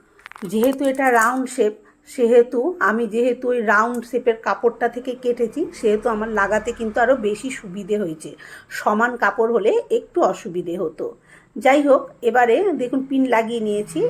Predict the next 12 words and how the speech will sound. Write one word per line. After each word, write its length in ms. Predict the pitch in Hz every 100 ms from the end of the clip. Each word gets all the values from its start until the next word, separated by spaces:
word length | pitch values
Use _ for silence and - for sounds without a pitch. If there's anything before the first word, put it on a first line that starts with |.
| -
এবারে 320 | 226 233 220
এটাকে 300 | 214 226 226
আমি 180 | 214 277 -
খুব 160 | 240 -
ভালো 280 | 185 202
করে 200 | 214 226
এইখান 440 | - 220 220 220 190
দিয়ে 200 | 233 494 - - - - _
সেলাই 480 | - - 240 208 196
করে 260 | 190 175 165
নিয়ে 240 | 160 156
নেব। 420 | 202 175 - -